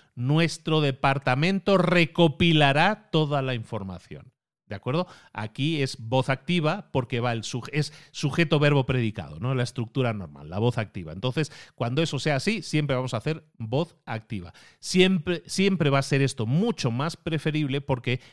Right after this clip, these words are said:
es simple, es más fuerte y define con claridad la rendición de cuentas. ¿Cuándo usamos entonces la voz pasiva? Eh, la voz pasiva siempre está relegada a, a, a uti-, a ser utilizada cuando el actor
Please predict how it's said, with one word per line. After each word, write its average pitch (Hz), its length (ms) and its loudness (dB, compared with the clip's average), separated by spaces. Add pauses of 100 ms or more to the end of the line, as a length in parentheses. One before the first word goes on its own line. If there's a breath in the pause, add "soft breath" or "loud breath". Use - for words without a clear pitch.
es 110 360 -6
simple, 185 760 -4
es 120 240 -8
más 95 340 -12
fuerte 180 560 -6 (340 loud breath)
y 175 360 -4 (160)
define 147 760 2
con 113 200 -4
claridad 113 460 -2
la 120 180 -2
rendición 107 480 -8
de 87 100 -12
cuentas. - 480 -20 (380)
¿Cuándo 269 300 -2
usamos 113 440 -4
entonces 120 340 -4
la 117 140 0
voz 117 220 -2
pasiva? 98 500 -12 (420 loud breath)
Eh, 143 380 -4
la 147 200 4
voz 240 180 4
pasiva 165 420 2
siempre 175 320 0
está 156 220 0
relegada 131 800 2
a, 113 720 -4 (140)
a, 123 220 -4
a 139 60 -2
uti-, 143 360 0
a 139 100 2
ser 220 180 0
utilizada 143 600 0
cuando 135 320 0
el 123 100 -2
actor 156 640 -2